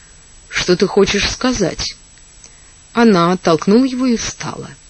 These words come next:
Подошла к туалетному столику, взяла расческу,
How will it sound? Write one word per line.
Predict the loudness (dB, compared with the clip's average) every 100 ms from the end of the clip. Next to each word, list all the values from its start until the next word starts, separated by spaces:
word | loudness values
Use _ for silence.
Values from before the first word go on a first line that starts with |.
| -20 -20 -20 -18 -10
Подошла | -2 0 2 0
к |
туалетному | 2 2 4 2
столику, | 2 0 2 2 0 0
взяла | 2 2
расческу, | 2 0 -2 -4 -6 -6 -8